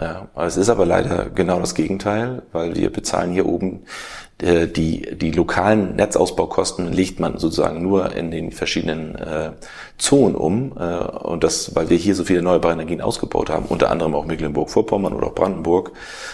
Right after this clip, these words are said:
äh, haben dadurch, äh, die ho-, höchsten Netzentgelte. Und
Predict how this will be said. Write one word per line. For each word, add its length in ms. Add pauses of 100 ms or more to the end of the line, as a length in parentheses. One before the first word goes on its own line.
(180)
äh, 80
haben 460
dadurch, 500
äh, 200
die 180
ho-, 180
höchsten 420
Netzentgelte. 880 (360)
Und 200